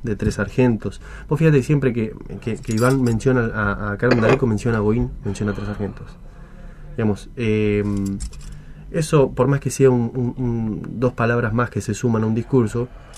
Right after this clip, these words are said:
se está teniendo en cuenta en su totalidad al distrito, al partido. Y eso es un logro también de gestión. Porque no solo que se lo nombra, sino que se trabaja para Tres Sargentos, se trabaja para Godín y se lo incluyó como Carmen D'Areco en su conjunto,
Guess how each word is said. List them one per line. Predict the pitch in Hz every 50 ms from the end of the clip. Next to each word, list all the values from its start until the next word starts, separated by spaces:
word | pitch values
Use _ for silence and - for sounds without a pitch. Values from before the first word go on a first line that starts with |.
| - - - -
se | - - 139
está | 131 - 165 156
teniendo | 156 151 156 156 151 147
en | 135
cuenta | 131 151 151 143 139 135
en | 120
su | 117 113
totalidad | 107 107 104 110 104 113 143 135 139
al | 131 120
distrito, | 110 101 - - 123 117 98 104
al | 95
partido. | - 101 101 - - 113 107 101 92 - - - - - - - - - - - - - - - -
Y | 143
eso | 156 156 -
es | 156 -
un | 131 120 120
logro | 120 117 113 107 98
también | 104 101 104 104
de | 101 98
gestión. | - 101 - - 101 92 87 - - - - - - - - - - - - - - - -
Porque | - 101 101 - 120
no | 131 143
solo | - - 156 156 147 135
que | 123
se | - 131
lo | 117 120 123
nombra, | 143 156 165 160 156 156
sino | - 135 123 127
que | 123 107
se | - 107
trabaja | 98 104 101 107 120 135 143 - - 123
para | - 107 101 98
Tres | 95 104 95 -
Sargentos, | 98 - - 104 98 - - -
se | - 90
trabaja | - 107 104 117 127 - - 120
para | 113 110 110 110
Godín | 110 123 131 135
y | 123
se | - 117
lo | 107
incluyó | 104 101 110 107 95 - 131 139
como | 143 139 123 120 113 107 - - - - - - - -
Carmen | - 143 147 139 143 131
D'Areco | 123 123 135 147 139 -
en | 131 120
su | - - 101
conjunto, | 107 104 98 110 117 110 98 95 - 95